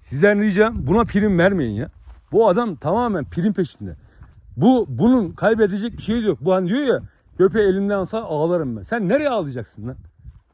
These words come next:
Sen yarın gider başkasını getirirsin. Nereye ağlıyorsun ya? Bırak bu işleri. Ya bin sekiz yüz tane yorum geldi. Hepsi sana saymış ya. Ya bu, bunların hepsi mi gerizekalı?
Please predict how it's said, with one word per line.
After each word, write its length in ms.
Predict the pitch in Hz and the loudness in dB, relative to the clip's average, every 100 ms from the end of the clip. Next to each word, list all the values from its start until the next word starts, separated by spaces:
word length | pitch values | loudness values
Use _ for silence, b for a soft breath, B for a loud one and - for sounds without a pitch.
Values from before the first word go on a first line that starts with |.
| - _ _ _ _ _ - - - | -20 _ _ _ _ _ -20 -20 0
Sen 140 | 254 | 2
yarın 320 | 214 254 240 | 4 2 0
gider 200 | 208 226 | 0 0
başkasını 400 | 214 - 180 208 | 0 -2 -6 -4
getirirsin. 460 | 180 131 98 - - - _ _ _ _ _ _ _ _ _ _ _ _ _ _ _ _ _ 220 | -4 -6 -12 -18 -20 -20 _ _ _ _ _ _ _ _ _ _ _ _ _ _ _ _ _ -4
Nereye 200 | 302 240 | -2 -2
ağlıyorsun 440 | 147 113 98 117 | -2 -4 -10 -10
ya? 120 | 170 | -8
Bırak 200 | 302 175 | -8 -8
bu 60 | 147 | -10
işleri. 340 | - 107 87 - _ _ _ - - - - - _ - - _ _ _ _ _ _ _ _ _ _ _ | -8 -12 -14 -18 _ _ _ -20 -20 -20 -20 -20 _ -20 -20 _ _ _ _ _ _ _ _ _ _ _
Ya 160 | 147 139 | -4 -2
bin 100 | 226 | -4
sekiz 280 | 220 254 240 | -4 -2 -2
yüz 160 | 226 | -2
tane 200 | 233 233 | -2 0
yorum 260 | 196 240 220 | 2 2 2
geldi. 260 | 180 190 | 0 0
Hepsi 220 | 240 - - | -2 -4 -4
sana 320 | 196 240 185 _ _ _ - - - | -2 0 -4 _ _ _ -20 -20 -20
saymış 560 | - - 120 113 110 - | -18 -8 -4 -4 -6 -8
ya. 220 | 117 170 - - - | -8 -10 -18 -20 -6
Ya 160 | 151 156 | -4 -2
bu, 160 | 185 | -2
bunların 300 | 160 190 220 | 0 0 2
hepsi 240 | 240 - 285 | 2 2 0
mi 100 | 190 | 2
gerizekalı? 640 | 170 131 107 101 82 | 2 0 -8 -10 -14